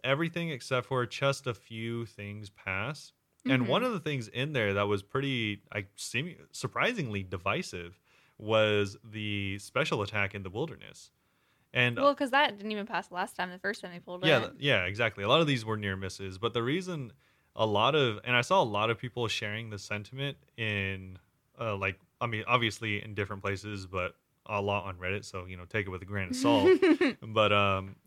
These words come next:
Speaker 1: a lot of people were saying that, like, from the P V P community, that a lot of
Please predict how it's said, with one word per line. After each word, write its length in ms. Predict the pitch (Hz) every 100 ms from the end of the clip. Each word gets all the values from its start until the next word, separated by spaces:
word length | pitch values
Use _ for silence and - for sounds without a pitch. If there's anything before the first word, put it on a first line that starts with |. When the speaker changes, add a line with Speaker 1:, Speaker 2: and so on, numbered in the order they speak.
| -
Speaker 1:
a 60 |
lot 100 | 127
of 60 | 190
people 160 | 196 170
were 120 | 131
saying 320 | - 143 151
that, 340 | 113 98 95 - _ _ _ _ _ _ _ _ -
like, 260 | 131 117
from 360 | - 139 156 151
the 80 | 120
P 120 | 131
V 100 | 123
P 180 | 107 151
community, 460 | - 110 101 101
that 240 | 98 98 95
a 80 | 104
lot 260 | 98 110
of 300 | 123 117 104